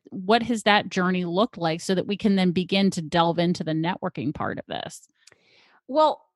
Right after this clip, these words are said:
Speaker 2: I've, I've always been an educator. I'm still an educator. Um, it's something that is just part of my fabric, the same way I'm still a scientist. Like, that's
Speaker 1: Mm-hmm.
Speaker 2: always gonna be there. It's just the way that I think and I work.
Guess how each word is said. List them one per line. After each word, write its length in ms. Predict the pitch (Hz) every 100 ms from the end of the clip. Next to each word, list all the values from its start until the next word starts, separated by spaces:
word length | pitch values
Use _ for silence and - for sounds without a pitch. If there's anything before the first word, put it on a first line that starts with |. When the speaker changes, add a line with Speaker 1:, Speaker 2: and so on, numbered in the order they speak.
| _
Speaker 2:
I've, 220 | 311 339 330 -
I've 160 | 302 311
always 320 | 233 233 220
been 260 | - 220 226
an 180 | 220 -
educator. 580 | 214 233 254 254 311 -
I'm 220 | 214 208
still 600 | 202 - - 214 208 226
an 140 | - 214
educator. 580 | 202 214 226 240 302 370 _ _ _
Um, 460 | 226 226 208 202 196 -
it's 200 | 226 -
something 400 | 277 269 285 254
that 320 | 214 202 -
is 500 | 208 208 196 185 - -
just 480 | 208 190 - - _ _ _ _
part 300 | - - 226
of 120 | 202
my 120 | 214 196
fabric, 420 | 196 185 220 233
the 80 | 226
same 160 | 247
way 120 | 226
I'm 80 | 202
still 320 | - 226 220 214
a 60 |
scientist. 640 | 208 190 202 269 294 - -
Like, 160 | 202
that's 200 | 240 208
Speaker 1:
Mm-hmm. 120 | 220 233
Speaker 2:
always 300 | 202 214 226
gonna 160 | 208
be 120 | 202
there. 140 | 202 214
It's 140 | 208
just 160 | 226 -
the 80 | 202
way 140 | 190
that 120 | 185
I 80 | 175
think 280 | - 214 202
and 80 | 190
I 80 | 180
work. 400 | 196 214 -